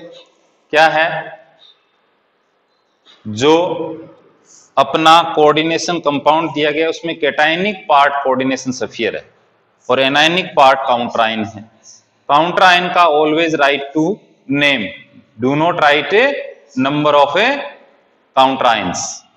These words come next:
अब इसके अंदर सबसे पहले मैंने आपको बताया क्या लिखते हैं, number of, एक number पे क्या लिखेंगे, number of ligands, फिर दो number पे क्या लिखेंगे, name of ligand species,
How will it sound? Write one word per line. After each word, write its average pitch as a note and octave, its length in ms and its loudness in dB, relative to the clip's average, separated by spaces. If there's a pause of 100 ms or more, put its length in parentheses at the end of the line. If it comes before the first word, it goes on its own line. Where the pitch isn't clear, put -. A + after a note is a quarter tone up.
(2000)
अब D#3 200 4
इसके F3 300 -2
अंदर F3+ 220 2
सबसे F#3 320 -2
पहले F#3 260 0
मैंने E3+ 220 0
आपको F3 300 2
बताया F3 320 0
क्या E3+ 160 -2
लिखते F3 300 -4
हैं, F3 220 2
number E3 420 0
of, F3 300 0
एक D#3+ 220 -2
number E3 260 0
पे E3+ 160 -2
क्या E3 120 -2
लिखेंगे, E3+ 380 -2
number D3+ 340 -2
of E3 120 -2 (140)
ligands, D#3 540 -2 (500)
फिर F#3+ 140 2
दो F3+ 180 0
number F3+ 260 -2
पे F3 120 -2
क्या F3 140 -4
लिखेंगे, E3 360 -4
name D#3 380 -2
of D#3+ 160 -4
ligand D#3+ 360 -4
species, E3 400 -4